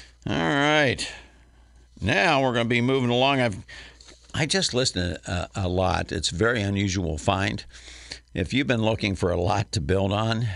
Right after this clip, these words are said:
that's affordable, well, how about Southern View, thirty-two twenty-five South First Street? Here's a forty by one hundred and forty lot.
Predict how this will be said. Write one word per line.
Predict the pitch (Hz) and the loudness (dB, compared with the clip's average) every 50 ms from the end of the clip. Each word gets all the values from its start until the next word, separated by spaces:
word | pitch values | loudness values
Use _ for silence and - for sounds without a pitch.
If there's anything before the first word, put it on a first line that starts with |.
| - - | -8 -4
that's | - 87 92 - | -4 -2 -2 -2
affordable, | - 85 - - 107 113 120 135 139 143 139 135 151 156 160 170 165 143 - - _ _ _ _ - - - - - - _ _ - _ _ _ | -2 -2 2 4 4 6 6 4 4 4 4 6 6 6 6 4 2 -2 -6 -14 _ _ _ _ -20 -20 -20 -20 -20 -20 _ _ -20 _ _ _
well, | - 85 90 87 85 90 | -4 -2 0 0 0 -2
how | 85 - - 110 | -2 0 0 0
about | 135 117 123 120 113 - | 2 2 2 2 2 0
Southern | - - 131 127 120 107 104 98 92 | 0 2 4 4 4 2 2 0 0
View, | 82 87 85 80 76 73 73 - - _ _ | 0 0 -2 -2 -4 -6 -8 -10 -14 _ _
thirty-two | - - 120 123 131 143 147 143 - - - 131 117 120 123 | 0 2 2 2 2 2 0 -2 -2 0 2 2 2 2 0
twenty-five | 120 - - 120 113 117 120 120 120 - 117 110 107 104 107 95 - | 0 -2 0 0 2 2 0 0 2 2 2 4 4 2 2 0 0
South | - - 107 107 107 104 | 0 2 2 2 2 0
First | - - - - 110 110 113 113 104 - | -2 -6 -4 0 2 2 2 2 0 0
Street? | - - - - 87 85 73 65 - - - - - - - - - - _ | -2 -2 -2 0 0 0 0 -2 -6 -12 -20 -20 -18 -16 -16 -16 -16 -12 _
Here's | - 104 107 104 95 - | 0 2 2 2 2 0
a | 92 | 0
forty | 80 - - - 101 107 113 123 123 139 151 - 87 | -2 -2 0 2 4 4 4 4 2 2 0 0 -4
by | - 71 82 90 92 | -2 0 2 2 4
one | 92 92 101 107 110 110 | 4 4 4 2 2 2
hundred | 113 123 107 117 120 107 | 2 2 2 0 0 0
and | 104 101 90 | 0 -2 -4
forty | - - 101 98 95 95 101 101 | -2 0 0 2 2 2 0 0
lot. | 98 90 87 85 82 80 - | 0 0 0 -2 -2 -6 -8